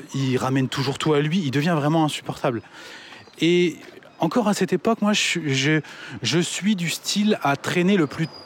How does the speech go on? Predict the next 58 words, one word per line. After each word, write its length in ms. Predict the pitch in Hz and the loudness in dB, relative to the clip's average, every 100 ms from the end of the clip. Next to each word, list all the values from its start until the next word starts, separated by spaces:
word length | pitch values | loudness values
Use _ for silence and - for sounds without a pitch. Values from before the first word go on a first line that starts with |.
| - | -2
tard 320 | 247 175 - | 0 0 -4
possible. 540 | - - - 95 90 90 | -6 -6 -6 -8 -10 -12
Vraiment 320 | 120 123 190 185 | -6 0 2 4
le 120 | 151 | 2
plus 260 | - 147 | -2 -8
tard 340 | 139 - 190 - | -6 -4 -6 -4
possible. 500 | 156 - 175 180 143 - - - - | -4 -2 -2 -2 -2 -8 -18 -16 -6
Dans 200 | 117 165 | 0 2
les 100 | 156 | 2
soirées, 380 | - 175 170 | 0 2 2
je 80 | 208 | 0
suis 120 | - | -2
le 60 | 143 | -2
dernier 180 | 165 175 | 0 0
parti. 340 | 190 - 123 - - - - 170 - | -2 -6 -10 -12 -16 -14 -6 -6 -4
<laughs> 560 | 160 - 269 311 - | -6 -6 -4 -2 0
Moi, 140 | 185 190 | 2 0
je 60 | |
suis 120 | - | 2
encore 260 | 175 151 160 | 0 2 2
là 60 | 185 | 2
à 60 | |
six 200 | 165 180 | 0 0
heures 100 | 170 | 0
du 100 | 165 | 2
mat, 280 | 170 202 - 127 - - - 196 156 | 0 0 -2 -4 -6 -14 -12 -6 0
euh, 580 | 147 143 139 135 127 135 | 4 4 4 4 2 0
en 120 | 151 | -2
train 180 | 156 170 | -2 -2
de 60 | 156 | -2
faire 160 | 165 | -2
le 140 | 156 156 | -2 -2
con, 340 | - 180 190 - - - - | -2 -2 -2 -6 -14 -20 -6
en 100 | 156 | -4
train 180 | 151 170 | 0 -2
de 60 | |
faire 120 | 151 180 | 0 0
des 100 | 170 | 2
selfouilles. 520 | 185 170 - 226 131 - - - | 0 0 2 2 0 -4 -18 -4
Oui, 180 | 170 202 - - | -2 -2 -4 -12
c'est 240 | - 160 | -6 0
un 140 | 160 156 | 0 2
selfie 500 | 208 185 - 214 202 - - - - 113 | 0 0 0 0 0 -8 -18 -16 -12 -2
d'un 140 | 156 | 0
mot 160 | 165 190 | 2 2
qui 240 | - 160 | 0 -6
commence 320 | - 165 165 | -2 0 0
par 140 | - 151 | 2 2
un 120 | 156 | 2
s-, 200 | 147 - | 0 -2
qui 100 | - | -4
commence 300 | 165 160 156 | -2 0 0
par 220 | - 156 | -2 -4
que 220 | - 208 175 | 0 0 0
et 100 | 127 | -2
qui 140 | - | -8
finit 160 | 170 156 | -2 0
par 220 | 160 - | -2 -2